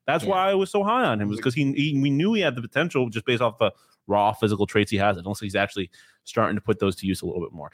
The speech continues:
Speaker 3: Yeah, he's like a Great Dane puppy, though.
Speaker 1: Don't know how the hands are yet. Gotta see a little more of
Speaker 3: Haven't
Speaker 1: that.
Speaker 3: seen that yet. Maybe we
Speaker 1: Um,
Speaker 3: just throw stuff at him next time we see
Speaker 1: yeah,
Speaker 3: him. But, like, get
Speaker 1: but
Speaker 3: us
Speaker 2: Just start
Speaker 3: permission.
Speaker 2: throwing random
Speaker 3: Get
Speaker 2: shit.
Speaker 3: his permission first.
Speaker 1: Yeah.
Speaker 2: Well, that defeats the purpose.
Speaker 3: No, it doesn't.
Speaker 2: You know what's
Speaker 1: Kinda.
Speaker 2: coming?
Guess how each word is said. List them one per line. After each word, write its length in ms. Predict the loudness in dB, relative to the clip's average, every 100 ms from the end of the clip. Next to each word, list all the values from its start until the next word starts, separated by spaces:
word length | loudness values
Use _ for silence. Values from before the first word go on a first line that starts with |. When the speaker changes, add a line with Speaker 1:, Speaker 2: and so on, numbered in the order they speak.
| -12
Speaker 3:
Yeah, 100 | -12
he's 100 | -12
like 120 | -16
a 60 |
Great 280 | -2 0 2
Dane 180 | -2 -8
puppy, 260 | -6 -8 -6
though. 60 |
Speaker 1:
Don't 240 | -2 -2 0
know 220 | 0 0
how 140 | 0
the 60 | 0
hands 280 | 2 2 2
are 140 | 2
yet. 220 | 2 2 -2 -4
Gotta 180 | -2 -2
see 140 | 0
a 60 | 0
little 180 | 0 0
more 220 | 0 0
of 80 | 0
Speaker 3:
Haven't 240 | 0 -2
Speaker 1:
that. 80 | -4
Speaker 3:
seen 100 | -4
that 60 | 0
yet. 160 | 2
Maybe 160 | 2 2
we 60 | 2
Speaker 1:
Um, 80 | 0
Speaker 3:
just 120 | -2
throw 160 | -4
stuff 240 | -4 -8 -10
at 80 | -10
him 80 | -10
next 160 | -16 -8
time 80 | 0
we 40 |
see 40 | 2
Speaker 1:
yeah, 220 | 2 -2
Speaker 3:
him. 60 | -2
But, 100 | 0
like, 180 | 2
get 60 | 2
Speaker 1:
but 60 | -2
Speaker 3:
us 140 | -2
Speaker 2:
Just 120 | -2
start 140 | 2 0
Speaker 3:
permission. 40 |
Speaker 2:
throwing 200 | 2 2 2
random 300 | 2 2 0
Speaker 3:
Get 40 |
Speaker 2:
shit. 160 | 2 0
Speaker 3:
his 80 | -2
permission 340 | -12 -20 _
first. 280 | _ -20 _ _ _ _
Speaker 1:
Yeah. 120 | -12 -12 -16 _ _
Speaker 2:
Well, 120 | -2 -2
that 80 |
defeats 340 | -4 -12 -16 -8
the 60 |
purpose. 400 | -4 -4 -6 -20 -20 -8
Speaker 3:
No, 100 | -4
it 40 |
doesn't. 340 | -2 -2 -2 -6
Speaker 2:
You 120 | -6
know 80 | -2
what's 160 | -2 -2
Speaker 1:
Kinda. 80 | -2
Speaker 2:
coming? 220 | -4